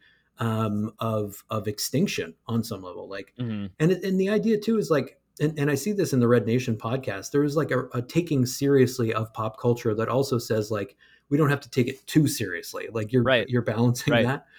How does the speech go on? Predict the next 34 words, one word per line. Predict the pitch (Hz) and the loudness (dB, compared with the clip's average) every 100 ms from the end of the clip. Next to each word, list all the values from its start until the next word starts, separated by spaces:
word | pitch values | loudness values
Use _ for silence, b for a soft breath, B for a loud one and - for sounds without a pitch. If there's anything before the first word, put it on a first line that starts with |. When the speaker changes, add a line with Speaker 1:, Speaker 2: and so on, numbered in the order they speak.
| B B B - | B B B -2
Speaker 1:
um, | 120 117 113 107 - | 2 4 2 -2 0
in | 117 | 2
the | 117 | 4
article. | 107 127 131 180 170 | 4 0 2 0 0
So | 156 | -2
it's | 135 | 0
like, | 135 120 b b b | 0 0 b b b
we | 165 | 0
can | 160 | 2
use | 151 196 185 | 2 2 2
the | 151 | 0
cartoon | 139 131 - 190 190 135 | 0 -4 -2 0 2 2
to | 120 | -2
explore | - - - 147 160 127 | -4 -6 0 4 4 2
a | 104 | 0
deep | - 113 127 | -4 -4 -2
history | 123 123 - 123 | -2 -2 2 2
of | 113 | 2
colonial | - 117 117 110 | 0 2 2 0
attempts | 104 - 117 120 | -4 -2 -2 -2
at | 104 | -4
erasure | 101 107 117 - 107 107 104 b b | -2 0 0 0 -2 -2 -6 b b
and | 120 110 | -6 -4
distortion, | 110 - 165 196 - 98 98 101 _ _ _ - | -4 0 2 2 -2 -8 -8 -14 _ _ _ -4
um, | 120 117 113 107 110 | 0 2 2 0 -4
but | 113 143 | 0 0
also | 127 160 156 135 | 2 0 2 0
see | 127 - 127 | 0 0 0
the | 117 | 2
ways | 110 117 113 | 4 2 2
in | |
which, | 107 104 | -2 -4
like, | 104 98 | -8 -8
the, | - 104 | -6 -6